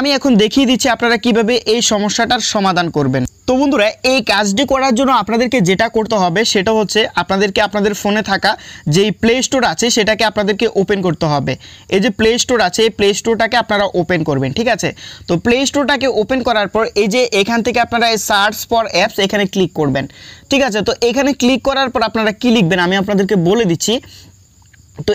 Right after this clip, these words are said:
এখানে আপনারা লিখবেন ভি এ, ভি এ আর এ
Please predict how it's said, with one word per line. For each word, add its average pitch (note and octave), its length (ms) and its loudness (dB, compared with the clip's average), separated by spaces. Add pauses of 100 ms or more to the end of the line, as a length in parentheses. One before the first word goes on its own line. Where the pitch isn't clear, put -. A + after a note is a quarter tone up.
(120)
এখানে B3+ 260 0
আপনারা C4+ 200 0 (100)
লিখবেন A3 280 2 (240)
ভি A#3+ 200 4 (440)
এ, - 20 4 (1600)
ভি G#3 180 2 (380)
এ - 20 4 (560)
আর A3+ 120 0 (340)
এ - 20 6